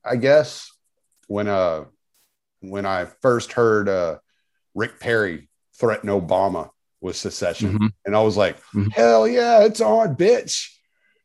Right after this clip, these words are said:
Speaker 1: So, um, it's been one of those passions of mine that I'm like, "Yeah,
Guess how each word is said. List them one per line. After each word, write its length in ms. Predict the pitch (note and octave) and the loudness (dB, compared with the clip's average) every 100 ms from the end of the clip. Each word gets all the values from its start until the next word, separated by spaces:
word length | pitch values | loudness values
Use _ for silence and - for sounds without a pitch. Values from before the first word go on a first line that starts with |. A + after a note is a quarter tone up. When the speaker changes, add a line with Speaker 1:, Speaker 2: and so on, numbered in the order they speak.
| _ | _
Speaker 1:
So, 380 | - B2 G#2 G2+ | -8 -2 0 0
um, 420 | G#2 F#2+ D#2+ D#2+ _ | -2 -4 -6 -12 _
it's 220 | A2+ A2+ - | -12 -12 -8
been 340 | B2 A#2 G#2+ | -8 -6 -4
one 160 | A2 A#2 | -4 -2
of 100 | A2 | 0
those 500 | G2+ F#2+ F2 - - - | 0 -2 -6 -14 -20 -10
passions 500 | A#2+ B2+ A#2+ B2 G#2 | -4 -2 -2 -6 -6
of 140 | F#2+ | -8
mine 380 | F#2 G#2 G#2+ G2 | -6 -6 -4 -4
that 100 | G2 | -4
I'm 180 | G2 G2 | -4 -4
like, 380 | F#2+ F2+ E2+ _ | -4 -4 -6 _
"Yeah, 460 | G2+ G#2 A#2+ G#2+ | -8 0 2 2